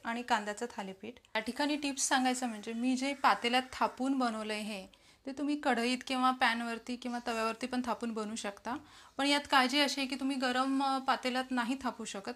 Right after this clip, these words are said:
थंड पातेलं पाहिजे. म्हणजे तुम्ही दुसरं थालीपीठ लावताना परत ते पातेलं थंड झाल्याशिवाय थापू नाही शकत.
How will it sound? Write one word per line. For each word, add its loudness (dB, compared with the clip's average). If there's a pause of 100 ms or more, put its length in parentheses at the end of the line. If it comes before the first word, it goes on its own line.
थंड -2
पातेलं -2
पाहिजे. -10 (400)
म्हणजे -4
तुम्ही 0
दुसरं -2
थालीपीठ -2
लावताना -2
परत -6
ते -4
पातेलं -4
थंड -6
झाल्याशिवाय -4
थापू -4
नाही -2
शकत. -6